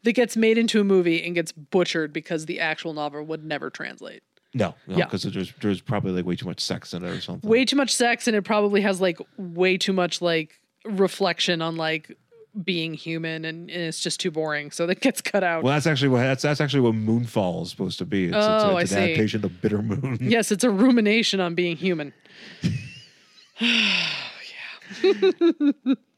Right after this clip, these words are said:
Speaker 2: Moon, f-, moon wobble.
Speaker 1: Moon, yeah. It's supposed to wobble. I don't know. It's, it's gonna.
Speaker 2: That's what the word on the street is.
Speaker 1: Yep.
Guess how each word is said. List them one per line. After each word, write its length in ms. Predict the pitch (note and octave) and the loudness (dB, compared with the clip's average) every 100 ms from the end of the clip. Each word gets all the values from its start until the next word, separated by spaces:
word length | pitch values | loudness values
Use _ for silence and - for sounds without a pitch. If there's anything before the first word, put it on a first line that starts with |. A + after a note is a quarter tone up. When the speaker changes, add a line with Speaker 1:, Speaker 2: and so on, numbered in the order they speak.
| _ _ _ _ - A#3+ A2+ A2 | _ _ _ _ -18 -16 -10 -4
Speaker 2:
Moon, 560 | A2+ A2+ A2+ F#3 A2+ | 2 4 4 2 -2
f-, 240 | G2+ - - _ _ _ _ _ - | -8 -14 -20 _ _ _ _ _ -10
moon 540 | D3 B2+ C#3 C#3 B2+ | -2 4 6 6 4
wobble. 500 | A#2+ A#2+ A#2+ B2 A#2+ - _ | 4 4 4 2 0 -6 _
Speaker 1:
Moon, 340 | F#3 G3 G3+ E3 | 0 2 0 -2
yeah. 160 | F3+ D#3+ _ _ - - - - | -2 -4 _ _ -20 -20 -6 0
It's 240 | A3 G3+ | 0 -2
supposed 280 | - A#3+ B3 | 0 0 2
to 60 | C4 | 0
wobble. 360 | C#4 E4+ E3+ | 0 0 0
I 80 | D#3+ | 0
don't 120 | G#3 | 0
know. 220 | B3+ C#4 A#3+ _ G#3 | -2 -4 -8 _ -12
It's, 280 | G3+ - E3 | -12 -10 -4
it's 180 | D#3+ D3+ | -2 -2
gonna. 340 | C#3+ A3 C4 | -2 0 0
Speaker 2:
That's 180 | D#3 C#3+ | -2 -4
what 140 | D3+ D3 | -6 -4
the 120 | D#3 | -2
word 280 | D#3 E3 D#3+ | 0 2 2
on 140 | D#3+ | 0
the 60 | D#3 | 0
street 260 | - E3 | 2 4
is. 300 | C#3+ C#3 C3 G3 | 4 2 -2 -2
Speaker 1:
Yep. 260 | G#3+ G#3+ | 0 0